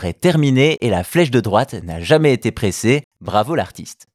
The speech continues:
Dans le même style, on a un autre créateur, Nico B B Q, qui lui a tenté le même défi, mais cette fois sans presser la touche de gauche. Ça peut paraître plus simple de prime abord, mais les niveaux ont beaucoup de passages qui requièrent de revenir en arrière pour avancer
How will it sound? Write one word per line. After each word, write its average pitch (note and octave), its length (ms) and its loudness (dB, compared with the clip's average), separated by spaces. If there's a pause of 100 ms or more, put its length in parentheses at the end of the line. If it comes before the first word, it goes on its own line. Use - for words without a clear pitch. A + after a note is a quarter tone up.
(160)
Dans C3+ 120 0
le E3 100 2
même D#3+ 160 0
style, F3 340 -4
on D#3+ 120 2
a C#3 40 2
un B2 140 2
autre F3+ 260 0
créateur, C#3+ 600 2
Nico B2+ 400 -4
B G2 120 0
B D3 180 2
Q, D#3 260 0
qui D#3+ 160 -4
lui C#3 180 2
a G#2+ 120 4
tenté A2+ 320 -2
le G2+ 100 0
même D#3 220 2
défi, D#3+ 340 0 (140)
mais B2+ 180 0
cette - 220 -4
fois D3+ 240 0
sans D#3+ 200 -4
presser D3+ 460 0
la F2 180 -4
touche F3 240 2
de A#2+ 120 2
gauche. F2+ 340 -6 (100)
Ça F#2 140 -4
peut G#2 140 0
paraître G#2 420 -2
plus A#2 160 -6
simple G#2+ 380 -2
de E2+ 100 -4
prime B2+ 240 -2
abord, B2+ 400 2
mais C3 140 -2
les C#3 140 -2
niveaux C3 420 0
ont G#2 80 -2
beaucoup A2+ 400 0
de C3 100 0
passages A2 480 0
qui G#2+ 100 -4
requièrent G2+ 400 -2
de F2 80 -4
revenir B2+ 380 0
en A#2+ 100 0
arrière A2+ 380 -2
pour G2+ 200 -2
avancer A2 440 -2